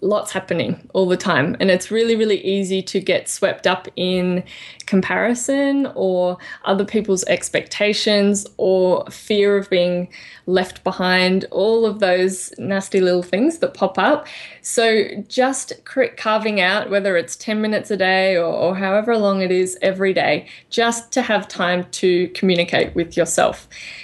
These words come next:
For me, that looks like meditation. It may be a, a different, or journaling, it may be a different form for someone else, going for a walk or,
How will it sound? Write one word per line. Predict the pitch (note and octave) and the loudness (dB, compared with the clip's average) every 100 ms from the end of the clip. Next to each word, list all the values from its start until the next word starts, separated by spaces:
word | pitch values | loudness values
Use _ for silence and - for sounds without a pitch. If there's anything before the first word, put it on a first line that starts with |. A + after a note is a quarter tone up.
| - | -6
For | G#3+ | 0
me, | A3 A3+ A3 | 2 4 2
that | G#3+ G3+ | 2 0
looks | G3 - | -2 -2
like | F#3+ | 0
meditation. | F#3 F3 F3+ F3 F3 G3 F3+ | 2 0 2 0 0 -4 -4
It | F3+ F3+ | -2 0
may | F3+ F3+ | 2 2
be | F3 F3 E3 - | 0 0 -2 -4
a, | D3 - | -4 0
a | F#3 | -2
different, | E3+ F3 F3+ - | 0 -2 -2 0
or | F3+ E3+ | 2 2
journaling, | F#3 - F#3+ F3+ E3 D#3 D#3+ | -2 -2 0 2 2 0 0
it | |
may | F#3 F#3 | 0 0
be | F3+ | 2
a | F3+ | 0
different | F3 E3+ E3+ | -2 -6 -4
form | F3+ E3+ | -2 -2
for | E3 | -2
someone | F3+ F3 F#3 D#3 | -2 0 0 0
else, | C#3 - | 0 0
going | G3 F#3+ G3 | 0 0 0
for | G3+ | 0
a | G3 | 0
walk | F3+ F3 E3+ F3 - | 0 0 0 -4 -4
or, | F#3+ F3+ F#3 | 0 0 -2